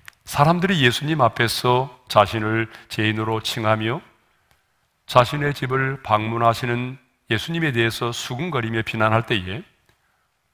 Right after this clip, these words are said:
자기 자신을 부끄럽게 생각하거나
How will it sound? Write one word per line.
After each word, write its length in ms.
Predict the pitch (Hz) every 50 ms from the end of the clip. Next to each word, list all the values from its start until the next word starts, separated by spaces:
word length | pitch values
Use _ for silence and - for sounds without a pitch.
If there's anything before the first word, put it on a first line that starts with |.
| _ _ _ _
자기 280 | - - 120 143 165 220
자신을 640 | 185 127 110 98 117 120 117 120 123 127 127 -
부끄럽게 600 | - - 123 - - 131 120 117 113 - 123 120
생각하거나 880 | 117 - - 110 104 107 101 - - 113 113 123 120 92 80 85 104